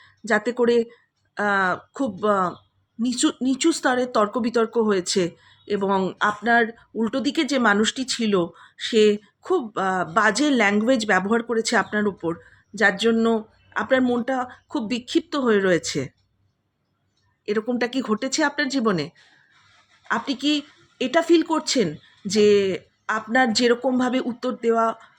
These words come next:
উচিত ছিল, আপনি হয়তো অতটা, আহ, নোংরাভাবে আপনি উত্তরটা দিতে পারেননি, এটা হয়তো আপনার ক্ষেত্রে উচিত ছিল? না, আপনি যদি এরকমটা ভেবে থাকেন, তাহলে আমি বলবো আপনি ভুল ভাবছেন।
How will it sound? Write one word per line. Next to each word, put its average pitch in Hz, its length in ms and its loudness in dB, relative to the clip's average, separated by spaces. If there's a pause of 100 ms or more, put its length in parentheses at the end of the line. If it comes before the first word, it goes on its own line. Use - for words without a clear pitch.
(120)
উচিত 240 360 -4
ছিল, 247 280 0
আপনি 220 280 0
হয়তো 233 260 -2
অতটা, 220 400 0
আহ, 185 760 0
নোংরাভাবে 247 600 4
আপনি 240 180 0
উত্তরটা 240 400 -6
দিতে 220 260 -2
পারেননি, 220 640 2
এটা 214 200 -2
হয়তো 233 260 0
আপনার 214 280 -2
ক্ষেত্রে 214 460 -2
উচিত 240 340 -2
ছিল? 226 300 0 (1300)
না, 170 320 -2 (580)
আপনি 208 280 -2
যদি 262 360 0
এরকমটা 269 500 -2
ভেবে 233 260 4
থাকেন, 214 400 -2 (280)
তাহলে 226 340 0
আমি 233 200 4
বলবো 226 400 0 (140)
আপনি 233 240 -4
ভুল 202 260 0
ভাবছেন। 139 500 -4